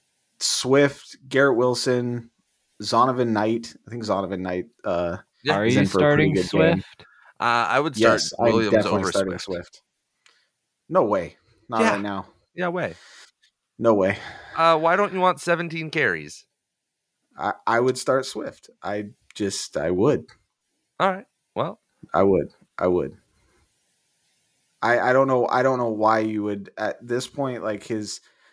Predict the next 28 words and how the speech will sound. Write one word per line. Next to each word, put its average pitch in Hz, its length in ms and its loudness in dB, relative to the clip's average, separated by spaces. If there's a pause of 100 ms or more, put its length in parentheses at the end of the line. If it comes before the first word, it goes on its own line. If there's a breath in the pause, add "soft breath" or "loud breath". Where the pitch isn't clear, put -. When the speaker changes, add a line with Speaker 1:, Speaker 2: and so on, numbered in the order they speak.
(120 soft breath)
Speaker 1:
his 117 180 -8
touches 135 460 -2
per 123 160 -4
game 117 340 -4
are, 110 240 -6
are 107 140 -4
going 110 460 -4
back 87 320 -4
up 117 200 -2
again. 117 560 -4 (180)
Um, 95 640 -4 (100)
his 107 120 -2
Speaker 2:
I 151 80 2
don't, 202 120 4
it's 196 80 -2
Speaker 1:
usage - 140 2
Speaker 2:
not 190 100 2
Speaker 1:
is 208 80 0
Speaker 2:
that 175 60 0
I 131 80 4
Speaker 1:
going 104 100 4
Speaker 2:
don't 101 120 4
Speaker 1:
back. 101 140 4
Speaker 2:
wanna 131 220 -2
play 110 180 -4
Swift. 131 380 -4
It's, 95 280 -10
I, 90 360 -8